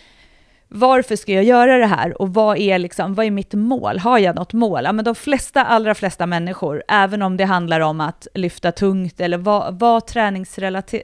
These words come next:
rela-, alltså träningen än ska ge, så i grund och botten när man liksom frågar varför tillräckligt många gånger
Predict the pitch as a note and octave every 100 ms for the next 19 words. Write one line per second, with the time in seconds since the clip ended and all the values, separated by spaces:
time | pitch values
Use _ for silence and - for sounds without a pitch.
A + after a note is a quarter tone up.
0 | - G3 G#3 G3+ G3 F3+ _ _ - G#3+
1 | A3 - B3 A#3 G#3 G3+ G3+ G#3 G#3 G3+
2 | - G3 F#3+ - A3 B3+ G3+ F3+ G3+ F#3+
3 | - - A3+ G3 C4+ B3+ G3+ G3 B3+ -
4 | E3+ E3+ F3+ F3+ F3 G3 F3+ G#3+ G3 G3
5 | F#3+ F3+ A3+ G#3+ F#3+ E3 - E3 D#3+ E3+
6 | F#3 F#3 F#3+ F#3 F3+ F#3 G3+ G#3+ G3+ D#3